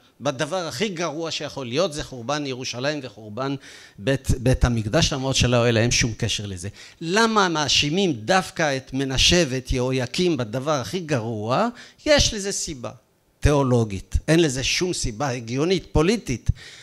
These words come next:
אבל, אה, אה, לאחר מעשה, היום אנחנו, לפ-, לפחות לפי התיאוריה ש-,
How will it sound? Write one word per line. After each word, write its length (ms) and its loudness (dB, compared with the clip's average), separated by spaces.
אבל, 440 -4
אה, 60 -10
אה, 1000 -8
לאחר 400 -8
מעשה, 460 -2
היום 300 -4
אנחנו, 460 -8
לפ-, 240 -14
לפחות 420 -4
לפי 180 -4
התיאוריה 400 0
ש-, 140 -2